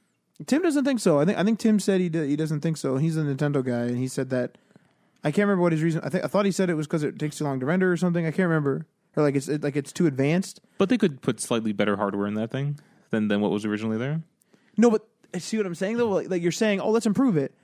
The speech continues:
Speaker 1: Okay, great. Well, the actual hardware improved from the snes, so now we have to match it, and then we wanna make it better. So now it's more money plus.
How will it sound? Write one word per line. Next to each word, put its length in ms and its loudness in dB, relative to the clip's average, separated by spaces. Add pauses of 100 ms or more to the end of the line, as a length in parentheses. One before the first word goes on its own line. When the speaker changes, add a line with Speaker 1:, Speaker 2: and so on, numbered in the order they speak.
Speaker 1:
Okay, 260 4
great. 320 4 (220)
Well, 320 4 (280)
the 140 4
actual 640 2 (300)
hardware 380 4
improved 460 0
from 220 -2
the 80 0
snes, 560 -2 (400)
so 140 2
now 260 4
we 80 4
have 120 2
to 140 0
match 340 2
it, 220 -2
and 80 0
then 80 2
we 60 0
wanna 160 0
make 140 0
it 120 -4
better. 380 2
So 140 0
now 240 4
it's 220 0
more 220 6
money 380 -2 (120)
plus. 400 -6